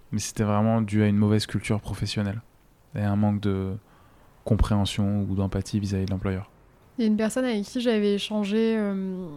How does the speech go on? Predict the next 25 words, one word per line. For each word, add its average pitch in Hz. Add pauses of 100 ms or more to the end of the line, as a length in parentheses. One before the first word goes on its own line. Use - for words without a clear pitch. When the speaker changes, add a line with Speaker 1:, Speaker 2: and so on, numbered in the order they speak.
(140)
Speaker 2:
qui -
m'avait 208
dit 190
qu'elle 196
souhaitait 214
pas 220
en 226
parler 202
parce 202
qu'elle 220
voulait 202
pas 220
qu'on 214
croie 220
notamment 202
qu'elle 202
ait 208
des 196
évolutions 196
professionnelles 196
à 208
cause 214
de 196
sa 196
maladie, 190